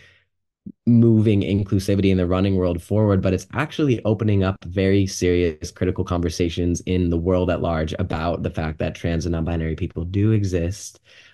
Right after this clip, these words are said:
Um, because people see this even if they aren't runners, right? They'll see the headline about the new division. And even if people are frustrated or confused, they're, for the first time,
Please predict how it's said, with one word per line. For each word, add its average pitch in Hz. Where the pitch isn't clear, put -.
Um, 82
because 98
people 151
see 165
this 139
even 135
if 131
they 117
aren't 110
runners, 117
right? 95
They'll 95
see 104
the 98
headline 98
about 92
the 92
new 98
division. 92
And 110
even 127
if 123
people 120
are 107
frustrated 107
or 101
confused, 107
they're, 92
for 110
the 113
first 104
time, 92